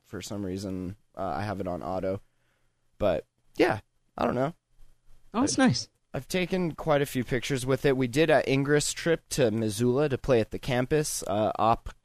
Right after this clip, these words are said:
Speaker 1: campus cornhole. Uh, it got reposted by the official Ingress page, which I thought was pretty awesome. I wrote out, like, this thousand-word essay of, you know, a sit rep situation, uh, report, and yeah, they, they were all about it.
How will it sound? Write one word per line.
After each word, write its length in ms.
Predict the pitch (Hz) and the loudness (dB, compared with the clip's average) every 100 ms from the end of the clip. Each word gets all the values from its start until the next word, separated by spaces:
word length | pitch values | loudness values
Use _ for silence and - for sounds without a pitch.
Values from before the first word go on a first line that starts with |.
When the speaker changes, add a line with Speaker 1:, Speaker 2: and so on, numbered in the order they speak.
| _ _ - | _ _ -6
Speaker 1:
campus 440 | 156 120 113 - | -2 0 0 -2
cornhole. 560 | - 139 123 131 123 131 _ _ _ | -2 0 2 4 2 0 _ _ _
Uh, 140 | 110 113 | 2 4
it 60 | 113 | 6
got 200 | 160 - | 6 6
reposted 800 | 165 143 151 185 202 - 113 98 | 4 4 4 2 2 -2 -2 4
by 220 | 123 120 | 4 4
the 180 | 117 117 | 4 0
official 520 | - 170 170 147 - | 0 -4 0 0 2
Ingress 540 | 143 214 143 104 - | 2 0 -2 -4 -6
page, 500 | - - 69 65 - | -8 -6 -4 -4 -4
which 160 | 107 - | -6 -4
I 100 | 104 | -4
thought 240 | - 113 | 0 0
was 140 | - - | 0 -4
pretty 260 | - 117 | -4 0
awesome. 400 | 98 85 - 117 | 0 0 -4 -2
I 80 | 120 | 0
wrote 240 | 156 190 170 | 2 4 6
out, 220 | 185 156 | 6 8
like, 220 | 139 127 | 4 4
this 180 | 139 - | 0 2
thousand-word 800 | 156 151 151 151 131 139 135 127 | 6 6 6 4 4 4 4 6
essay 500 | 143 147 - 123 110 | 4 4 4 4 6
of, 280 | 110 110 - | 4 2 -2
you 120 | 151 | 0
know, 200 | 135 110 | 2 4
a 60 | 117 | 4
sit 280 | - 190 - | 4 2 2
rep 260 | 101 95 - _ _ _ | 0 -2 -4 _ _ _
situation, 840 | - 160 - 131 123 117 131 113 113 | -2 0 2 4 4 2 -2 0 2
uh, 140 | 110 | 2
report, 560 | 107 110 117 90 95 - | 2 0 0 0 0 -2
and 340 | 120 120 117 - _ _ - | -2 -2 -2 -8 _ _ 4
yeah, 220 | 156 190 | 8 8
they, 220 | 127 139 | 8 8
they 180 | 120 135 | 8 6
were 140 | 160 135 | 6 6
all 200 | 143 147 | 6 4
about 320 | 117 147 135 | 4 2 2
it. 160 | 90 | 0